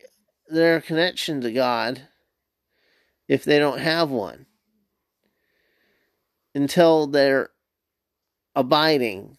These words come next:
with him. And so we wanna be helping people get that connection and get plugged in, and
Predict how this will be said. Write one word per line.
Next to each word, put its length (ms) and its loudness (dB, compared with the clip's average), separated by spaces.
with 260 -2
him. 380 -6
And 180 2
so 500 2
we 160 -2
wanna 600 0
be 540 -2
helping 520 0
people 540 -4
get 220 0
that 240 0
connection 880 -8
and 180 -4
get 220 2
plugged 420 0
in, 260 2
and 320 -6